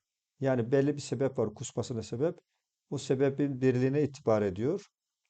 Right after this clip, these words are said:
Li cem'i ma qa galilen galilen. Az da olsa, az az da olsa kustuğu zaman toplamının ağız dolusu olsa,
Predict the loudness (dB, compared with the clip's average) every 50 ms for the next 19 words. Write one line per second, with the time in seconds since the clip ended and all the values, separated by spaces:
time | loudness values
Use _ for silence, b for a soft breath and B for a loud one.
0 | -6 -4 -2 2 4 4 4 4 0 -2 0 0 2 0 0 0 0 0 0 2
1 | 2 0 0 2 0 -2 -2 -4 -6 -6 -6 -6 -8 -2 2 4 4 4 2 -2
2 | -4 -4 -4 -2 -2 -4 -6 -6 -4 0 0 2 4 4 2 2 0 -4 -6 -6
3 | -8 -10 -14 -12 -12 -14 -14 -10 _ -6 -4 -4 -4 -4 -6 -6 -4 -4 -4 -4
4 | -2 -2 0 0 0 -2 -2 -4 -4 -6 -10 -14 _ _ _ _ _ _ _ _
5 | -14 _ 2 2 4 4 4 2 2 0 0 0 -4 -4 -4 -4 -4 -4 -2 -2
6 | -2 -2 -4 -8